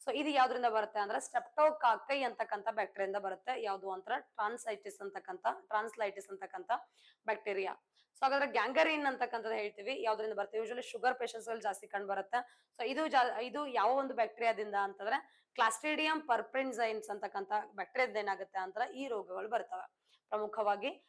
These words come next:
ಗ್ಯಾಂಗರೀನ್ ಅಂತಕ್ಕಂಥದ್ದು Clostridium perfringens,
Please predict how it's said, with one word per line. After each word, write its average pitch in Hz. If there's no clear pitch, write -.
ಗ್ಯಾಂಗರೀನ್ 220
ಅಂತಕ್ಕಂಥದ್ದು 220
Clostridium 247
perfringens, 214